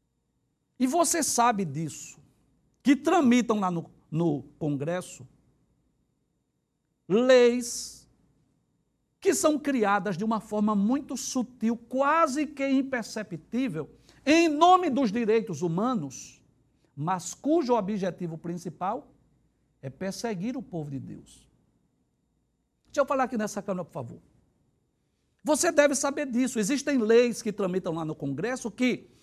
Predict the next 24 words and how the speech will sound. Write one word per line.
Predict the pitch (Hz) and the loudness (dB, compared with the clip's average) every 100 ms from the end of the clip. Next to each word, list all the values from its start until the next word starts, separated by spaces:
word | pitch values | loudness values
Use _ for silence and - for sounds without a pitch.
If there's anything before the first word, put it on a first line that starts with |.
| _ | _
se | - - 311 | -2 4 4
forem | - 285 330 330 | 4 8 8 8
aprovadas, | 262 214 220 165 139 147 - - - _ _ _ _ _ _ _ _ - | 2 2 0 0 -2 -6 -14 -18 -20 _ _ _ _ _ _ _ _ -8
primeiro, | 233 226 214 131 - _ _ _ _ | 0 2 2 0 -8 _ _ _ _
nós | 147 170 226 226 | -4 0 0 0
seremos | 202 202 214 - | -2 -2 -2 -6
proibidos | - 226 254 202 190 247 220 | -4 0 0 0 0 -2 -2
de | |
fazer | 226 202 170 202 | -2 -2 -2 -4
cruzadas | 202 214 170 160 202 220 190 | -2 -2 -2 -2 -2 -2 -4
e | 196 | -6
cultos | 196 - 294 311 277 214 | -10 0 2 2 0 -6
evangelísticos | 196 196 190 190 175 202 202 | -6 -6 -6 -6 -6 -6 -4
ao | 196 | -4
ar | 170 | -4
livre. | 139 123 | -6 -6
Você | 143 196 202 | -6 -4 -4
sabia | 196 160 160 | -4 -4 -4
disso? | 240 269 - _ _ | -4 -6 -14 _ _
Se | - - | -12 -8
não | 175 | -6
sabia, | 196 175 190 | -8 -8 -8
fique | 190 247 | -8 -12
sabendo. | - - 135 120 | -12 -10 -10 -12